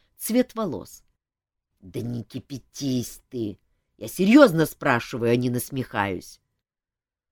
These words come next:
"Ну, цвет волос тоже", — не очень охотно пояснил наёмник. "Но это не главное.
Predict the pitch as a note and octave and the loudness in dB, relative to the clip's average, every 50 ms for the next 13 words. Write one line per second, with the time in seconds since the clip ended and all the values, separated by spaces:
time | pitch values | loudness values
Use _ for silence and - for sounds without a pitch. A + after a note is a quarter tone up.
0 | _ _ _ _ _ _ _ _ - F#2 A2 C#3 G#3 D4+ F4+ F4+ A#3+ - - _ | _ _ _ _ _ _ _ _ -20 -16 -12 -10 -8 -6 -6 -6 -6 -8 -10 _
1 | _ _ _ _ _ _ _ _ _ _ - - - A2 D3+ A#3+ - A#3 G3 C3+ | _ _ _ _ _ _ _ _ _ _ -20 -12 -6 -4 -4 -4 -2 0 2 2
2 | B2+ D#3+ C4 - - - - E3+ C3 B2 A#2+ G#2+ A#2 B2 B2+ C3 - _ _ _ | 4 4 2 2 0 -4 -4 0 0 2 0 0 -2 -6 -8 -10 -12 _ _ _
3 | _ _ _ _ _ _ _ - A#2+ A#2 B2 B2 B2 - - C3 A2+ A2 G#2 - | _ _ _ _ _ _ _ -14 -8 -6 -4 -4 -4 -4 -6 -10 -12 -12 -12 -10
4 | _ A#3 C#4 - - C4+ - - C#3+ A#2 - - - D#3+ F3 F3 D#3+ C3+ G#2 F#2+ | _ -8 -8 -6 -6 -8 -8 -8 -10 -12 -12 -14 -12 -10 -10 -8 -8 -8 -8 -8
5 | F2 E2+ F2 G2+ - _ _ _ _ _ _ _ _ _ _ _ _ _ _ _ | -10 -12 -12 -16 -20 _ _ _ _ _ _ _ _ _ _ _ _ _ _ _
6 | - C#3 E3 F#3 F#3+ F3+ F#3+ F3 E3+ D#3+ C3+ A2+ A#2+ A2+ F#2+ F2+ F#2 - - - | -4 2 6 6 6 6 4 0 -2 -2 -4 -4 -4 -2 -2 -2 -4 -6 -10 -18
7 | - - - - | -20 -20 -20 -20